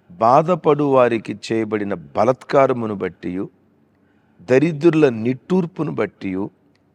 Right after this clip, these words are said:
నేనిప్పుడే లేచెదను. రక్షణను కోరుకుని వారికి నేను రక్షణ కలుగు చేసేదనని యెహోవా సెలవిచ్చి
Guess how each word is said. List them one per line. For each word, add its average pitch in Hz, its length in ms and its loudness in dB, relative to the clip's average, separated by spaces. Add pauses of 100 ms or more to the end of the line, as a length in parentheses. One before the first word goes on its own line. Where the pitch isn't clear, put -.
(160)
నేనిప్పుడే 156 960 6
లేచెదను. 139 760 2 (800)
రక్షణను 156 640 0 (100)
కోరుకుని 180 480 4
వారికి 101 680 -4 (600)
నేను 117 260 0
రక్షణ 117 460 -2
కలుగు 160 420 0 (100)
చేసేదనని 107 800 -4 (680)
యెహోవా 123 600 2
సెలవిచ్చి 120 840 -4